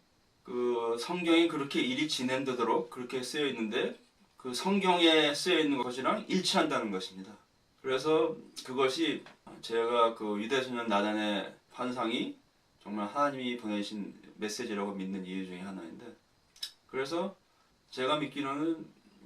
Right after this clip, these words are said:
그 유대 소년 나단의 사후 체험이 정말 하나님의 메시지이고, 적그리스도가 저, 지금 이 땅에 와 있다는 것입니다. 그 얘기는 지금 우리가 살아있는 동안에 앞으로 대환란이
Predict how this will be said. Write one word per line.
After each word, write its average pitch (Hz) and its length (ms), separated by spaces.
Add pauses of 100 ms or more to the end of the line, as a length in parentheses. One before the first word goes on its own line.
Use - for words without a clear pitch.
(120)
그 107 320
유대 123 200
소년 117 520 (340)
나단의 110 560
사후 120 260
체험이 107 360
정말 104 340
하나님의 104 480
메시지이고, 98 800 (220)
적그리스도가 143 640
저, 127 180
지금 131 260
이 120 200
땅에 151 480
와 - 240
있다는 101 300
것입니다. - 400 (340)
그 127 120
얘기는 143 640 (160)
지금 127 220
우리가 123 540
살아있는 143 540
동안에 120 460
앞으로 - 380
대환란이 131 880